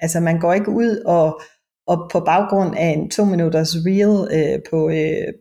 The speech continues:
på, eller filmrulle, som det hedder på dansk, på, på Instagram, og beslutter sig for, "Nu vil jeg hyre en, øh, en business mentor." Øh, altså, der skal lidt mere til, vil jeg da tro,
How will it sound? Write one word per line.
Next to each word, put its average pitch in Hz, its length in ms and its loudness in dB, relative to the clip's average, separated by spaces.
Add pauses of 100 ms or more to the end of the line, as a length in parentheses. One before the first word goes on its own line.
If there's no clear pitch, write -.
på, 160 200 -2
eller 151 260 -2
filmrulle, 175 480 -2
som 156 140 -4
det 160 60 0
hedder 175 140 2
på 160 60 -4
dansk, 165 360 -4
på, 156 200 0 (140)
på 170 60 -2
Instagram, 165 500 -2
og 160 140 -2
beslutter 196 420 0
sig 151 200 -4
for, 175 300 0 (360)
"Nu 208 80 4
vil 190 120 2
jeg 180 220 4
hyre 202 380 4
en, 160 260 0
øh, 156 300 0
en 165 160 0
business 180 400 -2
mentor." 165 320 0
Øh, - 480 -2 (100)
altså, - 200 -8
der 170 140 -12
skal 185 160 -2
lidt 196 220 -2
mere 190 160 2
til, 190 280 0
vil 156 140 0
jeg 151 200 -2
da 156 80 -2
tro, 190 360 -4